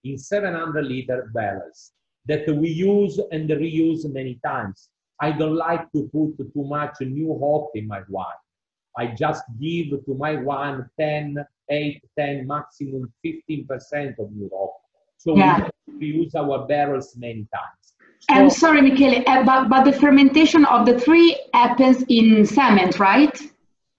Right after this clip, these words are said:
Speaker 1: Yeah, yeah, exactly. That's a good, uh, that's a good question. We started in twenty sixteen testing some cement tanks, tulip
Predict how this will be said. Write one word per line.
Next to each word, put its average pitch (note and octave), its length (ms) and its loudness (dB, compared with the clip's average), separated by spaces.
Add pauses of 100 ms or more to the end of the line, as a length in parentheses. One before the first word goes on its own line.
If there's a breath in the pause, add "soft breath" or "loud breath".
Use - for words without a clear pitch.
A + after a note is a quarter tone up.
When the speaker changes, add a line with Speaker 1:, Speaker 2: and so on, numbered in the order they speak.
(280)
Speaker 1:
Yeah, F3+ 380 0
yeah, E3 200 -4
exactly. C#3+ 680 -6
That's C#3 280 -8
a D3 60 -4
good, C3+ 360 -6
uh, C#3 180 -2 (160)
that's C#3 280 -8
a C3+ 40 -6
good C#3 280 -6
question. C3+ 520 -6 (280)
We D#3 200 -6
started F3 800 -4
in C#3 240 -8
twenty E3+ 280 -4
sixteen C#3 680 -10 (560)
testing F#3 760 -4
some D#3 520 -4
cement D3+ 600 -8
tanks, - 440 -10 (340)
tulip G3 400 -2